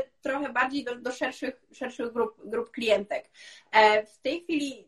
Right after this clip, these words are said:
to, to, co my widzimy jako, jako naszą niszę i jako tą wartość, którą my proponujemy, czy te potrzeby, na które odpowiadamy,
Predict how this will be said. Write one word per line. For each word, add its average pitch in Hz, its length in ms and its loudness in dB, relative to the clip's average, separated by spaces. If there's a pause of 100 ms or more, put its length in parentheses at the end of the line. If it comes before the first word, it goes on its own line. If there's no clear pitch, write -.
(140)
to, 269 340 -4
to, 285 160 -4
co 294 140 -6
my 277 220 -4
widzimy 214 400 -6
jako, 196 460 6
jako 208 240 -4
naszą 233 380 -4
niszę 233 420 -4
i 214 120 -12
jako 214 260 -2
tą 214 160 -18
wartość, 214 320 -4
którą 214 220 -4
my 226 100 -12
proponujemy, 220 680 -6
czy - 120 -18
te 214 80 -8
potrzeby, 214 420 -6
na 202 100 0
które 214 240 -2
odpowiadamy, 214 580 4